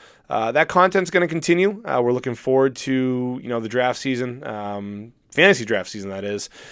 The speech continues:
and breaking down, uh, where some of these players are going, uh, value-wise here in, you know, not only redraft, but also dynasty football. So, uh,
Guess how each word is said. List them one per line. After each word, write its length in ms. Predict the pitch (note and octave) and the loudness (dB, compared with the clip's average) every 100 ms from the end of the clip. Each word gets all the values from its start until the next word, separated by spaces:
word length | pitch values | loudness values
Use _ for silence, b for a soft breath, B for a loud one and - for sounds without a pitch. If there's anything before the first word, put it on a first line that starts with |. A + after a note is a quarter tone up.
| B | B
and 180 | - A2 | -6 2
breaking 320 | B2+ B2 B2 | 2 2 0
down, 460 | A#2 B2 A#2+ A2+ A#2 | -2 -2 -2 -6 -8
uh, 240 | G#2+ G2+ | -10 -10
where 560 | G2+ A2 B2+ B2+ A#2+ - | -8 -4 2 4 2 0
some 220 | - C3+ | -4 -4
of 40 | |
these 140 | B2+ A2 | -6 -8
players 320 | - C3 A#2+ | -4 -2 -2
are 80 | A2 | -2
going, 420 | A#2 D3 B2+ A#2 B B B _ | 4 4 2 -4 B B B _
uh, 180 | G#2 A2 | -6 0
value-wise 720 | G#2+ E3 F3 C#3 A#2+ A2 G2+ | 6 8 10 8 6 6 0
here 300 | A#2+ A2+ G#2 | -2 0 -2
in, 460 | F#2+ G#2 G#2 G2+ | -4 -6 -6 -8
you 100 | B2 | -10
know, 100 | A2 | -6
not 180 | A2+ C3+ | 2 4
only 200 | D#3 D3 | 6 4
redraft, 480 | B2 B2+ A#2+ A#2 A2 | 2 2 2 0 0
but 80 | A#2+ | 0
also 240 | A2 A2+ | 0 -2
dynasty 500 | G2 G#2+ G#2 G#2 - | -2 -2 -2 -6 -10
football. 420 | G2+ A2 - F2+ B B B - | -6 -6 -4 -8 B B B 0
So, 380 | - D#3+ D3 - _ _ b b b - | 8 8 8 4 _ _ b b b -2
uh, 300 | B2+ B2+ | 2 2